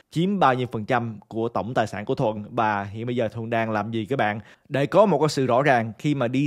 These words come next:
C A vào Thuận cũng nói, hay là D C A ra Thuận cũng nói, hay là không làm gì hết thì Thuận cũng nói các bạn. Lý do tại sao là tại vì, à, các bạn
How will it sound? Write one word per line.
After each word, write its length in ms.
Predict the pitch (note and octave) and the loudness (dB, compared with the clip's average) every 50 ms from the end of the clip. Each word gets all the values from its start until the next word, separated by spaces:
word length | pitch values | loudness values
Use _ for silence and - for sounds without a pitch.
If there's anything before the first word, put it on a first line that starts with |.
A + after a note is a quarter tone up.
| C3+ - | -2 -2
C 20 | D3 | -2
A 140 | C#3+ C3+ C3+ C3+ A2 | 0 0 0 0 0
vào 220 | C3+ C3 A#2+ G#2+ | 0 0 0 -2
Thuận 160 | G2+ C3+ A#2+ | -2 -4 -4
cũng 160 | A2 B2+ C3+ C3 | -4 -4 -2 0
nói, 260 | B2+ C3 C#3+ F3 G#3+ - _ | 2 2 2 0 -4 -8 _
hay 140 | - C#3 B2+ | -6 -2 -2
là 80 | A#2 | 0
D 80 | A2+ C3 C3+ C3 - | 0 0 -2 -2 -2
C 40 | - | -2
A 40 | C#3 B2 A2 | -2 0 2
ra 140 | A#2+ A#2+ | 2 0
Thuận 160 | A2+ B2 A2 G#2 | 0 0 -2 -4
cũng 120 | A2+ B2 | -2 0
nói, 240 | B2 A#2+ C3 D#3 F3 - - - - _ | 0 2 2 0 0 -4 -10 -20 -20 _
hay 220 | - - C#3 C3+ | -4 -2 0 0
là 200 | A#2+ A#2+ G#2+ G#2 | 2 2 0 0
không 280 | G#2 - - D3+ C#3+ C3+ | -2 -4 -4 -4 -2 0
làm 160 | B2 A#2 A2 | 0 -2 -2
gì 60 | G#2 | -2
hết 240 | F#2+ G#2+ C3 C#3 - - | -4 -2 -4 -4 -4 -6
thì 100 | - A#2 | -10 -8
Thuận 200 | - A2 G#2+ A2 | -8 -6 -8 -8
cũng 160 | - A#2+ B2 | -8 -6 -4
nói 160 | B2+ B2 C#3 | -2 -2 -2
các 100 | C#3+ D#3+ | 0 2
bạn. 240 | D3 A#2+ G#2 G#2 A2+ G#2+ - - - _ _ | 2 2 2 2 -2 -6 -12 -18 -20 _ _
Lý 160 | C3+ D#3 G3 | 0 2 4
do 80 | A3 G3+ | 4 4
tại 140 | D3 B2+ A#2 | 4 2 2
sao 200 | - C#3+ C3+ B2+ | 2 2 2 2
là 100 | B2 A#2 | 2 0
tại 200 | - G#2+ G#2+ A2 | 2 0 0 0
vì, 220 | A2 A2+ A2 G#2+ | -2 -2 -2 0
à, 200 | G#2+ G#2+ G#2 G#2 | 0 0 0 -2
các 180 | G#2 - C3+ B2 | -2 -2 -2 0
bạn 300 | G#2 F#2+ G2 G#2 G#2+ | 0 0 -2 -4 -6